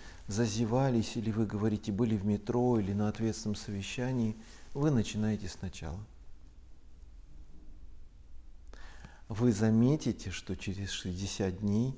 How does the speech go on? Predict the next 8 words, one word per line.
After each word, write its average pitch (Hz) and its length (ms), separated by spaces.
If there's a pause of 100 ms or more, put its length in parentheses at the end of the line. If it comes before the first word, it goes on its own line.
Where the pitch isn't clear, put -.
(200)
ваша 101 380
воля, 104 440 (480)
целеустремленность 104 1160
и 110 120
верность 104 580
выбранным 92 440
жизненным 92 360
задачам, 104 560